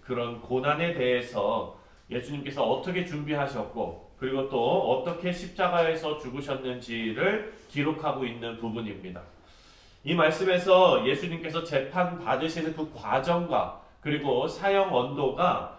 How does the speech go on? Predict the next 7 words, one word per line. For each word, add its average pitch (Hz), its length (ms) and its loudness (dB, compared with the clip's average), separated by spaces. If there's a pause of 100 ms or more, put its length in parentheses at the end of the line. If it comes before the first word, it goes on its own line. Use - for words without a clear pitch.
(160)
얼마나 196 520 2
부당한 170 600 0
일이었는지를 151 1120 -2
우리가 123 520 -2
알 107 160 -2
수 127 180 -8
있습니다. 95 560 -8